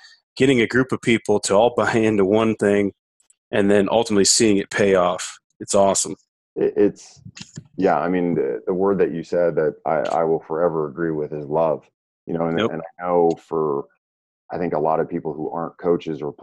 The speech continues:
Speaker 2: or haven't played, it seems like a, a weird word,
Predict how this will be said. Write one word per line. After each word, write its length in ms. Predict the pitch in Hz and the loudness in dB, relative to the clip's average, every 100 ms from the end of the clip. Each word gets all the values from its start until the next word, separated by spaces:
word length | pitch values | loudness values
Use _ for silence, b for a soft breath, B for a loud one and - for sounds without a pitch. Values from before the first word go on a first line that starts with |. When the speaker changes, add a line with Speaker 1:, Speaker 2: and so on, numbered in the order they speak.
| - | -12
Speaker 2:
or 340 | 76 71 67 - _ - | -8 -6 -6 -10 _ -10
haven't 360 | 87 85 76 - | -4 -4 -4 -12
played, 500 | - 92 87 80 73 _ _ - | -4 0 2 2 -2 _ _ -18
it 140 | - | -14
seems 240 | - 101 85 | -6 -4 -2
like 200 | 82 80 | -2 -2
a, 200 | 73 71 - _ _ - | -4 -6 -12 _ _ -6
a 60 | |
weird 400 | 73 85 85 85 | -4 -2 0 -2
word, 520 | 76 76 80 87 95 | -4 -4 -2 -2 -6